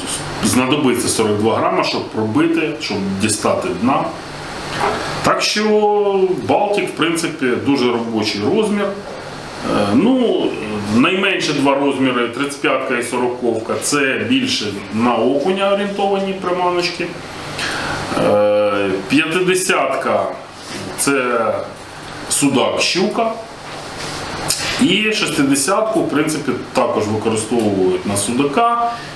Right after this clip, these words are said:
І його деякі рибалки дуже ефективно ловлять сома за допомогою,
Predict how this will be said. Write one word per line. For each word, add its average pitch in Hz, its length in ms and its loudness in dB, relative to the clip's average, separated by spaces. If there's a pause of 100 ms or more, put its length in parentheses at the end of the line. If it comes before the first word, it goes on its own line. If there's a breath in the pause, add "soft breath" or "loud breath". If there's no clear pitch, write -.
(180)
І 208 280 2 (320)
його 143 760 2
деякі 135 600 -2 (400)
рибалки 151 480 2
дуже 135 320 0
ефективно 127 520 0
ловлять 117 460 0
сома - 320 -4 (280)
за 87 100 -2
допомогою, 92 800 2